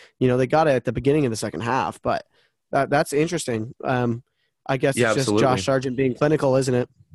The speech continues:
Speaker 2: I mean, yeah, I mean, he has to have practiced that, right? There's no way he just, uh, did that with instinct, because that, that's just unbelievable to be able to bend your knee like that, your ankle, uh, and put it in the back of the net.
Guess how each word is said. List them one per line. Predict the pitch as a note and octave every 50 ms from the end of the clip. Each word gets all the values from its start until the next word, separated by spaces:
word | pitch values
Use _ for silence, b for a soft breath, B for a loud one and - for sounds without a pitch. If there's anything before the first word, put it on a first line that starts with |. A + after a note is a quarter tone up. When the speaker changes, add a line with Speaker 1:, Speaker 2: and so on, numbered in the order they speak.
| - _ _ _ _ _ _ _ _ - G2+
Speaker 2:
I | G2+ G2
mean, | G2 G2 G2 G2 F#2
yeah, | D2 G2 A2+ A2 F2+
I | F2 G#2+
mean, | G#2+ G#2+ G#2
he | A2+ A2+ C#3 D3
has | D3+ C#3+ D3 -
to | - F#2+
have | E2 -
practiced | - - G2 F2 E2+ - - D#2+ - -
that, | - D#2 - -
right? | E2+ E2+ E2 D#2
There's | - F#2+ F2+ -
no | A2+ A#2 G#2+
way | F#2+ F2+ D#2+ E2
he | F2 E2 D2+
just, | E2+ E2+ E2 - - B B B B B B _ -
uh, | - E2 D#2 D2+
did | D#2+ - F#2 D#2 D2+
that | E2 D#2+ D#2 D2 - _ -
with | - F2 E2 F2 - - - - - - - - - -
instinct, | - F#2 F2+ E2+ - - E2+ F2 E2+ - -
because | - E2 E2+ E2 D#2+
that, | E2+ F2 E2+ -
that's | D#2+ F2+ F2 -
just | - E2 - - - - _
unbelievable | - E2+ E2 D#2 D#2 F2 F2 F2 E2 E2+ E2 D2+ D#2+ E2
to | - -
be | E2+
able | E2+ E2 E2+
to | - F#2
bend | E2+ D#2+ E2+ E2 E2 E2+ E2+
your | E2+ E2+
knee | E2+ E2 F2 F2 E2+
like | E2+ E2+ E2+ D#2+
that, | - F2+ F2 E2+
your | E2 D#2+ -
ankle, | - E2+ F2 E2+ - E2+ E2+ D#2+ B B B B B B B
uh, | - E2 E2 -
and | D2 - - - - E2 D#2+ D2+
put | - E2+ E2
it | D#2+
in | E2+ E2
the | D#2+
back | E2 E2+ E2+ -
of | -
the | F#2 E2+
net. | E2 E2 -